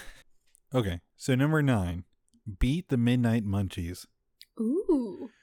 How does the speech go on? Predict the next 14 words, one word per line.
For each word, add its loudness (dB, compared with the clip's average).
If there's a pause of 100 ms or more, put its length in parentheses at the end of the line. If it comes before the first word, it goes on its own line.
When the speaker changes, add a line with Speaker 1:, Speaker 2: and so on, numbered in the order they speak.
(160)
Speaker 1:
Because -2
you've -2
been 0
active -4
all -6
day, 0
your -2
metabolism -6
is -6
likely -6
to -8
be -6
in -6
overdrive. -8